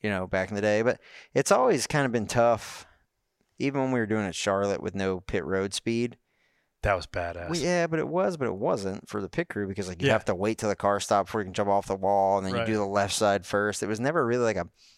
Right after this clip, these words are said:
Speaker 1: pit crew competition.
Speaker 2: Yeah.
Speaker 1: It was like, okay, who's gonna outsmart the other guy and
Speaker 2: Yeah.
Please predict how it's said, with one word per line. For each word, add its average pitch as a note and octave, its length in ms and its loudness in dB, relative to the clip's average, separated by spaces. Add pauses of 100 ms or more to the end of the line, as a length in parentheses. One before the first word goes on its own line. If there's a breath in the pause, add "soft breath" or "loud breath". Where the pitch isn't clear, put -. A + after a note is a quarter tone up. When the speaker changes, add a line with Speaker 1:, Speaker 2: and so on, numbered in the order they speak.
(120)
Speaker 1:
pit D#3 200 2
crew A#2+ 160 -2
competition. - 640 -2 (320)
Speaker 2:
Yeah. G#2+ 320 -6
Speaker 1:
It A#2 80 2
was A2 160 -2
like, A2 220 2 (120)
okay, A2 380 2
who's A#2 180 -2
gonna A#2+ 160 0
outsmart A2+ 560 0
the G2 140 0
other G#2+ 200 2
guy F#2 340 0
and F#2 200 -4
Speaker 2:
Yeah. G#2+ 160 -10